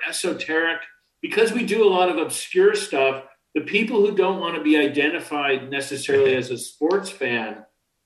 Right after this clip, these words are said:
Speaker 1: love to wear our hats, and they love the quality of the hat and the graphics. So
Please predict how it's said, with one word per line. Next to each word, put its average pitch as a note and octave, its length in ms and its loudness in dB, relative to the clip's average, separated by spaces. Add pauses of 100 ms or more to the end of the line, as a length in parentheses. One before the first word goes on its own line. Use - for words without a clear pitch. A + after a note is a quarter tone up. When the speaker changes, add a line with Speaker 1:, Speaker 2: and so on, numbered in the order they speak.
Speaker 1:
love D#3+ 340 0
to E3 100 0
wear D3+ 280 4
our B2 100 -4
hats, - 800 -4 (340)
and C#3 200 0
they A3 260 6
love F3+ 240 4
the D#3 60 -4
quality F#3 560 2
of D3 100 -4
the C#3+ 100 -2
hat C3+ 400 -2 (100)
and C3+ 120 -14
the B2+ 80 -10
graphics. - 920 -4 (340)
So D3+ 680 2